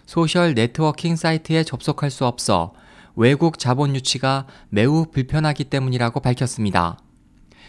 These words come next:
지금까지 중국 정부는 해킹에 반대한다고 강조하며 미국 등이 불법 정보 조작을 비난할 때마다 강하게 부인해왔습니다.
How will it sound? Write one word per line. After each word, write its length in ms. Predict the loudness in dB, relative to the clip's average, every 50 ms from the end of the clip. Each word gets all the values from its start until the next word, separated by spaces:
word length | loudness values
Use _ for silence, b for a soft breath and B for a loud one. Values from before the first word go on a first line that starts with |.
| B B B B B B B -2
지금까지 580 | 0 0 0 2 2 0 0 2 2 0 0
중국 280 | 0 -2 -2 -2 -2 0
정부는 540 | 0 -2 0 0 0 0 0 0 -2 -4 -8 b b b b -2
해킹에 480 | -2 -2 -2 0 0 2 4 2 2
반대한다고 720 | 0 0 -2 -2 0 0 0 0 0 0 0 -2 -2 -2 -2
강조하며 760 | -2 0 0 0 0 0 0 0 0 0 0 -2 -2 -4 -8 B B B B B B B B B
미국 340 | 0 0 2 2 0 -2
등이 400 | 0 -2 0 2 2 0 -2 -2 b b b b b
불법 440 | -2 -2 -2 0 0 0 0 0 -2
정보 360 | -4 -2 -2 0 0 0 0
조작을 400 | 0 0 0 0 0 0 0 -2
비난할 400 | -2 -2 -2 -2 0 0 0 -2
때마다 540 | -2 -2 -2 -2 -2 -2 0 -2 -2 -4 B B B B B B B
강하게 500 | -8 -4 -2 0 0 0 0 0 0 0
부인해왔습니다. 1120 | 0 0 0 0 2 2 2 2 0 0 0 -2 -2 -2 -2 -2 0 0 0 0 -2 -6